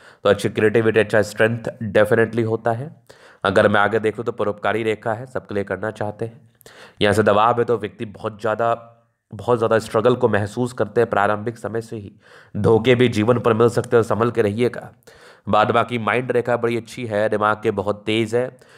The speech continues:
एक तेज़ दिमाग के साथ जीवन पर आगे बढ़ने के लिए प्रयास रहते हैं और प्रयास करके जीवन पर आगे भी बढ़ जाते हैं। हृदय रेखा भी काफ़ी अच्छी है, स्ट्रॉन्ग हृदय के मालिक है।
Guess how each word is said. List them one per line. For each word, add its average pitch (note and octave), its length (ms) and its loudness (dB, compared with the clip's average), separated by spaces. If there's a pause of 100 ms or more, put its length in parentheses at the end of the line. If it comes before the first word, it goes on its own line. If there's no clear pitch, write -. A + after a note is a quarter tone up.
(120)
एक G2+ 260 0
तेज़ B2 320 4
दिमाग A2+ 340 0
के A2+ 80 -2
साथ A2 240 2
जीवन G#2 340 -6
पर G#2 120 -2
आगे G2+ 240 -2
बढ़ने G#2 300 -6
के G#2+ 120 -8
लिए G2 80 -8
प्रयास F#2 380 -2
रहते A#2 180 -4
हैं B2 40 2
और A#2 100 2
प्रयास G2+ 440 2
करके G#2+ 300 -2
जीवन G#2 280 -4
पर G#2 140 0
आगे F#2+ 240 -2
भी F#2+ 140 -6
बढ़ G2 160 -4
जाते - 360 -12
हैं। - 140 -20 (800)
हृदय G2+ 180 6
रेखा A2+ 240 6
भी A2 120 2
काफ़ी G#2 320 0
अच्छी G#2+ 240 -4
है, G#2+ 40 -2
स्ट्रॉन्ग G#2+ 320 -4
हृदय G#2 200 -6
के G#2 120 -8
मालिक G2+ 360 -8
है। - 80 -20